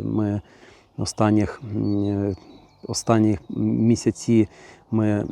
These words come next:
з діаконом Православної Церкви організували таку маленьку, е, маленьку церкву, де і зранку, і ввечері ми збирали людей, всіх охочих.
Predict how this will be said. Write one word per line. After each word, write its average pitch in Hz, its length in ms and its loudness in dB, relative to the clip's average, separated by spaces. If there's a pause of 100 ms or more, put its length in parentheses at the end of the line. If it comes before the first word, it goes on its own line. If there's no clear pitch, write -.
(440)
з 101 300 2
діаконом 107 460 0
Православної 127 580 0
Церкви 110 400 0
організували 104 640 0
таку 101 360 0 (360)
маленьку, 110 600 2 (440)
е, 101 480 -4 (840)
маленьку 120 380 6
церкву, 131 480 2
де 101 320 0 (380)
і 110 100 -2
зранку, 117 640 2
і 110 100 0
ввечері 127 440 0
ми 104 160 2
збирали 110 460 2
людей, 120 300 2
всіх - 300 -4
охочих. 123 540 -2